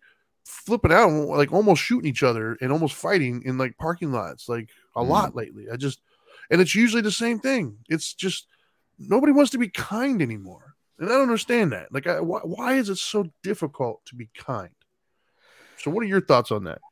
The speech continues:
Speaker 2: It's
Speaker 1: On anything
Speaker 2: cruel.
Speaker 1: I've said so far?
Speaker 2: It's cruel to be kind. Um,
Speaker 1: <laughs> Yeah.
Speaker 2: isn't that the old saying? Um, I don't know. Luckily, I am in an area where there's more good guys with guns and bad guys with guns.
Speaker 1: <laughs> Right.
Speaker 2: In,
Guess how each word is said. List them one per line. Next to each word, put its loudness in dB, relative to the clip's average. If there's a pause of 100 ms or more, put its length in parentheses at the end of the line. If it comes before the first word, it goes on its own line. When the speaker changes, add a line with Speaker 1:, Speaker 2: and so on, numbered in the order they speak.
(300)
Speaker 2:
It's -4
Speaker 1:
On 4
anything 6
Speaker 2:
cruel. 4
Speaker 1:
I've -2
said 0
so -6
far? -14 (220)
Speaker 2:
It's 0
cruel 8
to 10
be 0
kind. -4 (520)
Um, -2 (120)
Speaker 1:
<laughs> -18
Yeah. -8 (720)
Speaker 2:
isn't -6
that -4
the -6
old -4 (380)
saying? -4 (540)
Um, 2 (480)
I 4
don't 4
know. 0
Luckily, 0
I 0
am -4
in -6
an -8
area -6
where -10
there's -8
more -6
good -4
guys -4
with -12
guns -8
and -10
bad -8
guys -8
with -16
guns. -10 (220)
Speaker 1:
<laughs> 0 (120)
Right. -6
Speaker 2:
In, -6